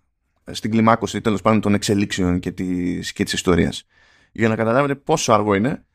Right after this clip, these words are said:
ε, κάνει τον κόπο να εξηγήσει στον παίκτη, ε, ότι τέλος πάντων υπάρχουν, ε, διαφορετικά markers στο χάρτη, ε, για side missions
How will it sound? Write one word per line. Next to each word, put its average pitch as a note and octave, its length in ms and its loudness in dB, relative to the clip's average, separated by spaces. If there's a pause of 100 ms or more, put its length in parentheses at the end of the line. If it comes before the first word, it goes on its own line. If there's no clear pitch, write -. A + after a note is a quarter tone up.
(440)
ε, A2 400 2 (140)
κάνει E3 220 0
τον C3+ 160 -4
κόπο D3+ 440 0
να C3+ 120 2
εξηγήσει B2 360 -2
στον B2 200 -4
παίκτη, C#3 640 0
ε, G#2+ 420 2 (140)
ότι G#2+ 420 -2
τέλος B2 260 -4
πάντων B2+ 520 2
υπάρχουν, B2+ 500 -2
ε, A2+ 300 2
διαφορετικά G#2 680 0
markers A2 300 2
στο - 300 -8
χάρτη, - 480 0 (600)
ε, G2 580 0
για G2 280 -2
side A2 300 2
missions G2+ 260 0